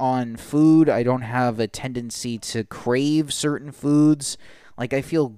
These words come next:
amazing because of it. Um, certainly a lot different than how I was feeling yesterday, but this is probably just the adrenaline speaking right now. Once I calm down, I'll probably feel a lot differently.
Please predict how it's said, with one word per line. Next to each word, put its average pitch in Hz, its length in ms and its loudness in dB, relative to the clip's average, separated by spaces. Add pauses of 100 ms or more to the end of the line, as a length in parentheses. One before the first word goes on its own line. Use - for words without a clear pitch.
(320)
amazing 127 600 -8 (200)
because 95 320 -8
of 90 100 -12
it. 82 160 -8 (400)
Um, 98 440 -8 (340)
certainly 190 400 0
a 156 80 -4
lot 147 240 -2
different 143 260 -6
than 117 100 -10
how 123 200 -4
I 120 40 -2
was 113 180 -6
feeling 107 280 -10
yesterday, 104 460 -6
but 110 200 -8
this 160 200 -2
is 143 60 -6
probably 131 320 0
just 113 200 -8
the 113 140 -6
adrenaline 107 460 -6
speaking - 400 -14
right 95 220 -12
now. 95 240 -10 (340)
Once 151 200 0
I 151 120 -2
calm 131 340 -4
down, 107 380 -4 (840)
I'll 139 120 2
probably 151 320 6
feel 139 220 2
a 117 60 2
lot 113 300 0
differently. 92 500 -6